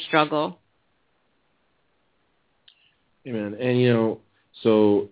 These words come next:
Speaker 2: the, the deal is, is, like, it's just not something you can just choose to justify and live in anymore. You know, it is a journey, but you know what? The, there's no reason that you can't make some steps. You know, like I said, I've, I've dealt with this, but there was a time when I, de-, you know, when it was my last time.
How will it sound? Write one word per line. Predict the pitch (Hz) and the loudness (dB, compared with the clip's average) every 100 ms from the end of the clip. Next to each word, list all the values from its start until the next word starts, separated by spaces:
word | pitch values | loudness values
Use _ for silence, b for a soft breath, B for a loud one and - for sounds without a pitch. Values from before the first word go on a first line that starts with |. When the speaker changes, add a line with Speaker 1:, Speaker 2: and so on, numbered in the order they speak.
| - | 0
Speaker 2:
the, | 107 101 | 2 2
the | 104 | 2
deal | 104 131 110 | 2 2 2
is, | 101 92 | 0 -4
is, | 92 | -8
like, | 95 87 | -8 -8
it's | 92 | -8
just | - 104 | -8 -6
not | 117 107 | -4 -4
something | - 101 101 | -4 -4 -2
you | 92 85 | -4 -6
can | 90 | -6
just | 87 - | -6 -8
choose | - 98 | -6 -6
to | 92 | -6
justify | 82 90 - 85 85 82 | -4 -4 -4 -8 -6 -6
and | 80 82 | -6 -6
live | 85 | -6
in | 80 80 | -6 -6
anymore. | 80 80 78 78 78 B B B B | -6 -6 -6 -6 -8 B B B B
You | 92 | 2
know, | 90 | 4
it | 87 | 4
is | 95 | 4
a | 98 | 2
journey, | 92 95 104 | 0 2 2
but | 101 92 | 2 0
you | 92 | 0
know | 92 | 0
what? | 90 85 | 0 0
The, | 80 90 | -2 -2
there's | 87 101 104 | 2 0 2
no | 110 | 0
reason | 95 98 95 90 80 78 - b b - | 0 -2 -2 -6 -8 -10 -14 b b -6
that | |
you | 95 98 | -4 -2
can't | 104 85 | -2 -2
make | 92 | -6
some | 90 87 | -6 -6
steps. | - 85 - | -4 -4 -4
You | 95 | -4
know, | 87 82 78 - b _ _ | -2 -4 -6 -10 b _ _
like | 101 | -4
I | 85 | 0
said, | 82 | 2
I've, | 90 87 71 | 2 0 -4
I've | 92 95 | -2 0
dealt | 90 95 | 2 2
with | 80 | 0
this, | 82 82 | -4 -4
but | - 85 | -6 -4
there | 98 | 0
was | 95 98 | 0 -2
a | |
time | 90 92 87 82 | -4 -4 -4 -4
when | 78 78 76 - | -6 -8 -10 -8
I, | 90 | -4
de-, | 85 87 | -2 -2
you | 90 | 0
know, | 90 82 | 0 0
when | 82 | 0
it | 80 | 2
was | 80 80 | 2 2
my | 82 | 0
last | 78 76 69 - | 0 0 -4 -6
time. | 82 73 73 | -4 -4 -6